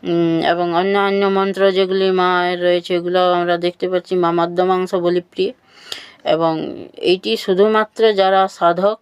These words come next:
উচ্চ মার্গের তাদের জন্য, সাধারণ মানুষ বা পুরোহিতদের জন্য নয়।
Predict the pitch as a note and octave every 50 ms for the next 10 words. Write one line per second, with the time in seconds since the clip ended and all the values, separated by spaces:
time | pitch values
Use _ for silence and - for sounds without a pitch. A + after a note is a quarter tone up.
0 | _ - - F3 - _ - - G3 F#3 F#3 F#3 F#3+ G3 A3 A3+ _ - E3+ E3
1 | E3 F3 F3 F3+ F3 F#3 F#3+ G3 G3+ G#3+ B3+ D4+ - _ _ _ _ _ _ _
2 | _ _ - - E3+ E3+ E3+ F3 F3 F#3+ F#3+ F#3+ F#3 F3 E3+ F3+ G3 A3 A3+ G#3
3 | F3+ E3+ E3+ - F#3+ F#3+ G3 F#3+ F#3+ F3+ F3+ F#3 F#3+ F#3 F3+ F3 F#3 F#3 F#3 F#3+
4 | F#3+ F#3 F#3 F#3 F#3+ -